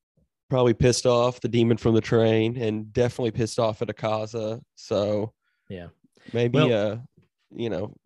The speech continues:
Speaker 1: heaping some pra-, you know, sharing it for someone, and it looks like, uh, uh, Dakai gets it. So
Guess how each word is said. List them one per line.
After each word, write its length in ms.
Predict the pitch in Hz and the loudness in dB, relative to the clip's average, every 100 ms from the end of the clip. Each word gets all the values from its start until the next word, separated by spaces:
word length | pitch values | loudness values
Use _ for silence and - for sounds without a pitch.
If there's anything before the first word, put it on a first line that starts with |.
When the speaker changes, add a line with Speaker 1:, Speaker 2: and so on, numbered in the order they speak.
| 73 | -18
Speaker 1:
heaping 360 | 117 147 147 120 | -6 -4 -2 -2
some 260 | - 147 | 2 2
pra-, 200 | 143 139 123 | 2 0 -2
you 220 | 110 135 | -6 -2
know, 120 | 117 | -2
sharing 400 | 107 - 127 135 | -2 0 2 2
it 120 | 135 | -2
for 100 | - | -6
someone, 500 | 110 139 139 123 110 | -8 -4 -2 -2 -2
and 120 | 113 113 | -4 -4
it 80 | |
looks 260 | 104 127 - | -6 -8 -8
like, 240 | 104 101 | -6 -6
uh, 240 | 101 78 104 - _ _ _ _ _ - | -6 -8 -8 -14 _ _ _ _ _ -10
uh, 240 | 90 95 90 - - 67 | -6 -6 -8 -14 -14 -4
Dakai 840 | 113 - 113 107 107 107 113 123 - | -2 2 2 4 2 0 -2 -8 -10
gets 240 | - 107 - | -6 -6 -6
it. 180 | - - _ _ | -10 -10 _ _
So 220 | - | -16